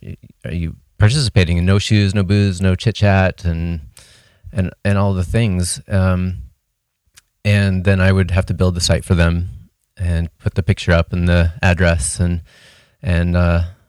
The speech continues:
the cost and all the things. But now I've teamed up with some people at Mon-, Montaya, and it's an automated s-, setup. So, uh, people can just enter in their information and it gets populated.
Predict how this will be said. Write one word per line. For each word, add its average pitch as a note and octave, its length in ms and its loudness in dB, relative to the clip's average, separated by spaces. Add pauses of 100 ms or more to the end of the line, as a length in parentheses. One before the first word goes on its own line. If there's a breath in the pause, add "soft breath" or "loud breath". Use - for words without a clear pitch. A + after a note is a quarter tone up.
(200)
the G#2 80 0
cost E2 420 0
and F#2 100 0
all F2+ 140 4
the F#2+ 100 0
things. G2 400 -2 (540 loud breath)
But G#2 260 2
now A#2+ 600 2
I've G#2+ 260 2
teamed A2+ 220 2
up G2+ 240 4
with G2 300 0
some - 160 0
people G2+ 220 0
at - 80 2
Mon-, G2+ 320 2
Montaya, F#2+ 680 2
and F#2+ 120 0
it's F#2 180 -4
an G2+ 140 -6
automated F#2+ 500 0
s-, - 140 -4 (100)
setup. F2+ 480 0
So, E2+ 520 0 (140)
uh, F2 200 -2 (160)
people F2+ 260 -4
can F2 300 -4
just E2+ 240 -4 (280)
enter G2 240 0
in F#2+ 100 0
their F#2 120 -2
information F#2 720 -2 (800 soft breath)
and F2+ 440 0
it F#2 100 -2
gets G2 160 -2
populated. E2+ 680 0